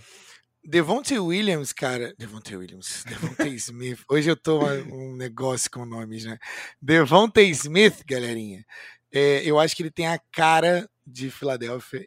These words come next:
Eu acho que foi um pique absurdo, é, por vocês. Eu teria ido em uma outra direção, e você sabe, né?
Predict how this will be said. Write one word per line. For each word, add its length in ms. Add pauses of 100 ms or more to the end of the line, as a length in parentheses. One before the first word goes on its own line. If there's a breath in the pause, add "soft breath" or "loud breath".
Eu 240
acho 220
que 80
foi 240
um 160
pique 640 (100)
absurdo, 880 (720 loud breath)
é, 540 (160)
por 180
vocês. 720 (460 soft breath)
Eu 160
teria 340
ido 300
em 100
uma 200
outra 380
direção, 760 (960)
e 100
você 380
sabe, 680 (1200)
né? 320